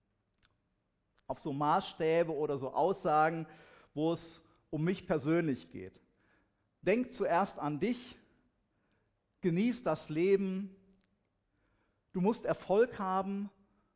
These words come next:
und kleine Sünden begeht doch eh jeder. Und die Folge von diesen, von diesen Maßstäben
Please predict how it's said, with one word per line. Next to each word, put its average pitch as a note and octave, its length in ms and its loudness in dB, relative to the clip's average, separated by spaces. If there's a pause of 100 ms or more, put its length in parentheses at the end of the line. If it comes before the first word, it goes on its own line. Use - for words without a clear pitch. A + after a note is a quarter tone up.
(300)
und G#3+ 320 2 (840)
kleine G3 360 0
Sünden F3 560 -2 (300)
begeht D3+ 320 0
doch - 160 -16
eh C#3+ 160 -2
jeder. G2+ 480 -6 (2500)
Und C#3+ 60 -8
die D#3 80 -4
Folge A#3 380 4
von A3+ 260 -2
diesen, G#3+ 560 -2 (580)
von D#3+ 180 -4
diesen F#3 280 -6
Maßstäben F3+ 720 -2